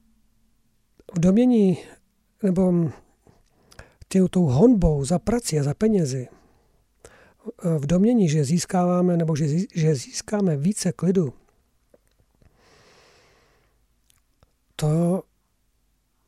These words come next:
to tak není. Ono to samozřejmě dodává to klid, opravdu. Ano, když máme, a, všeho tak akorát, dostatek, všechno, všechno krásně plyne, je to velmi příjemné.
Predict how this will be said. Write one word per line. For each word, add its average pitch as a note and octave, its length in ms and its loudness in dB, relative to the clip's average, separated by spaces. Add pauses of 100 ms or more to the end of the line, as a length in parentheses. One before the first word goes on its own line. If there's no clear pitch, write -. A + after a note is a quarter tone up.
(160)
to - 100 -14
tak - 200 -2
není. E3 400 2 (920)
Ono F3 180 2
to G3+ 120 0
samozřejmě D3+ 640 -2
dodává D3 480 -2
to - 140 -10
klid, - 280 -18 (100)
opravdu. D3 560 -4 (760)
Ano, E3 300 -2
když D#3+ 220 -6
máme, D3 300 -4 (920)
a, D3 600 0
všeho D#3+ 260 0
tak - 220 -8
akorát, D#3+ 440 -2
dostatek, E3 440 -8
všechno, F#3 340 -6
všechno - 400 -6
krásně C#3+ 400 -4
plyne, D#3+ 340 -2
je D#3 120 0
to D#3 120 -4
velmi E3+ 400 0
příjemné. F3 500 -2